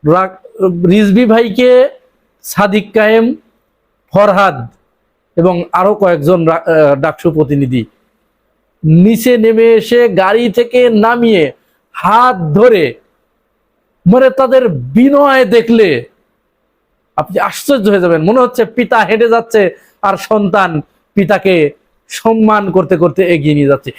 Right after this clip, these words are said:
এটাই তো বাংলাদেশ, এটাই তো রাজনৈতিক শিষ্টাচার, এটাই তো আমরা দেখতে চাই।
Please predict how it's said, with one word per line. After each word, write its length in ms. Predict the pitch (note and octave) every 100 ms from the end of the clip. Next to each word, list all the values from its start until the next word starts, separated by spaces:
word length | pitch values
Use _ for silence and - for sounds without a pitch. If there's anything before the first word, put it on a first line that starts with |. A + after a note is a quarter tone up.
| - -
এটাই 240 | D4 G#4 A#4
তো 80 | A#4
বাংলাদেশ, 520 | C#4 G#3+ G3 F3 E3+
এটাই 220 | C#4+ G#4 B4
তো 60 | F4+
রাজনৈতিক 540 | C#4+ G3 A#3 E3+ - _ _
শিষ্টাচার, 480 | A3+ - G3+ F3+ F3
এটাই 260 | A3+ D#4
তো 80 | E4+
আমরা 160 | C4 G#3+
দেখতে 280 | E3 - D3+
চাই। 240 | C3+ A#2